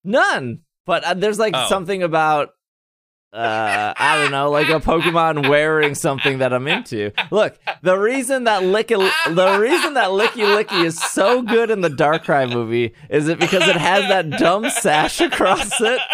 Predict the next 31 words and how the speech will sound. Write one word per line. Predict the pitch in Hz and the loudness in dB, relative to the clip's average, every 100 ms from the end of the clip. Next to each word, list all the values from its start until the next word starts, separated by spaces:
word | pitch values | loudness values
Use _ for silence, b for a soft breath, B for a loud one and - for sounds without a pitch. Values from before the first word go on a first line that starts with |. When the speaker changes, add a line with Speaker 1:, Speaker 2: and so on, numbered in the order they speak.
| - | -6
Speaker 1:
<laughs> | |
'Cause | 370 311 - - - 233 180 | -2 -2 -2 -4 0 2 2
it's | 202 185 | 0 0
that | 185 175 | 0 2
one | 160 160 180 | 2 0 0
dude | 156 139 151 196 | 2 2 2 2
that | 170 131 | 0 0
turns | 196 160 156 | 0 0 0
into | 170 160 | -2 0
the | 139 | 0
Licky | 135 147 147 151 | 0 0 -2 -2
Licky. | 131 127 180 214 - | -2 -2 -2 -4 -4
Speaker 2:
Oh, | - 160 147 156 156 | -4 -2 0 2 2
Speaker 1:
It | 214 | 2
wouldn't | 262 | 2
have | 254 233 | 0 2
been | 226 | 0
as | - 127 | 2 2
good | 160 277 311 | 4 2 2
if | |
you | 247 | 2
Speaker 2:
wowzers. | 107 | 2
Speaker 1:
didn't | 190 190 | 2 0
have | 185 | 0
the | 170 | -2
sash. | - 254 403 320 120 - - _ b _ _ _ _ _ | -2 0 0 0 -2 -6 -20 _ b _ _ _ _ _
He | 160 | -2
has | 185 170 | -2 -2
the | 170 | -4
sash. | 214 208 233 | -4 -2 -2
Speaker 2:
I | 226 | -2